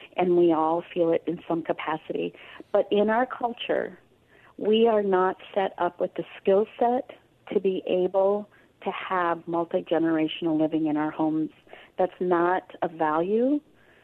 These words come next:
that, or a lifestyle that we as, as an Americans have developed. And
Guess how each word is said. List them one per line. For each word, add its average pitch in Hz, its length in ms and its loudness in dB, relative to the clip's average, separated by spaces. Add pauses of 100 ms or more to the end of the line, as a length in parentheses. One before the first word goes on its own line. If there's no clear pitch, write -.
(200)
that, 165 640 0
or 165 140 2
a 160 80 2
lifestyle 190 920 2 (240)
that 160 200 0
we 170 180 0
as, 160 120 2 (240)
as 156 240 -2
an 151 120 -2
Americans 160 640 -2 (280)
have 165 240 -4
developed. 156 600 -2 (560)
And 165 420 4